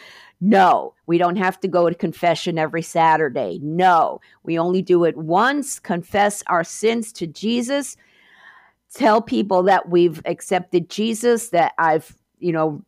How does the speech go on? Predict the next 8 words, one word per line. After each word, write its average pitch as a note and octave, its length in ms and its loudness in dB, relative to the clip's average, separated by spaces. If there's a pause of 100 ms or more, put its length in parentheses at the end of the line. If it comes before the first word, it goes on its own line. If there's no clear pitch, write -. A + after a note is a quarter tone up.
(120)
renounced F#3+ 600 0
the F3+ 120 2
devil B3+ 720 4
and E3 220 -4
all F#3+ 240 2
sin, B3 680 -4
and D#3+ 180 -4
I'm, D#3+ 360 -4